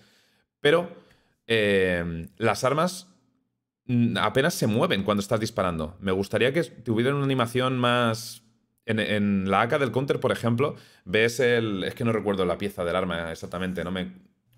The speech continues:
está en el Tarkov, pero ahora mismo no, no caigo, que se mueve hacia adelante y hacia atrás cada vez que disparas,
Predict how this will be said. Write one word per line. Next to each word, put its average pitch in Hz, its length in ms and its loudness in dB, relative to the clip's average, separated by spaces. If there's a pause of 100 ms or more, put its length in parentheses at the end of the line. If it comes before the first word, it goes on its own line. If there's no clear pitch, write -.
(680)
está 101 320 -4
en 135 60 0
el 107 280 0
Tarkov, 107 580 -2
pero 107 140 2
ahora 104 160 2
mismo 110 240 -2
no, 98 180 -2
no 95 160 -2
caigo, 98 280 -2
que 90 80 -10
se 95 100 -12
mueve 110 240 2
hacia 120 160 0
adelante 110 320 0
y 98 40 2
hacia 92 180 -2
atrás 113 180 -2
cada 98 120 -2
vez 95 60 -8
que 107 60 -6
disparas, 104 480 -4